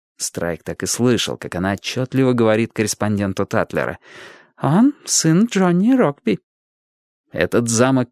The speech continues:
крой-перекрой. Всё это,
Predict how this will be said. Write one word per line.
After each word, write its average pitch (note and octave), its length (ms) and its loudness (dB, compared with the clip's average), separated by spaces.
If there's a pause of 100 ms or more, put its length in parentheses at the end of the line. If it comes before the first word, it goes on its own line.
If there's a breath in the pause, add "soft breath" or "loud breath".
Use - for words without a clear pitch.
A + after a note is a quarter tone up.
(100)
крой-перекрой. G#2+ 1500 0 (1040 loud breath)
Всё - 280 2
это, C3+ 480 2